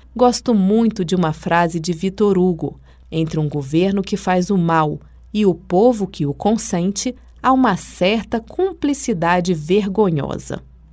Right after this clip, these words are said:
Falamos muito também sobre a ética e a moral, comentou Júlia. E exatamente por isso, devemos sempre nos policiar. Temos uma tendência a achar que os outros são piores do que realmente são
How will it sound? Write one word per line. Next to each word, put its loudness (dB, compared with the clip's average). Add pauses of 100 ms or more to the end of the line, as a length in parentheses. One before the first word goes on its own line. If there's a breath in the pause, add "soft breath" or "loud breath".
Falamos 0
muito 0
também 0
sobre 0
a 2
ética 0
e 2
a 2
moral, 4
comentou -2
Júlia. -4 (380 soft breath)
E 2
exatamente 0
por 0
isso, -2 (240 soft breath)
devemos 2
sempre 0
nos 0
policiar. 0 (420 soft breath)
Temos 2
uma 2
tendência 0
a 2
achar -2
que -6
os 0
outros 0
são 0
piores 2
do -4
que -2
realmente 0
são 0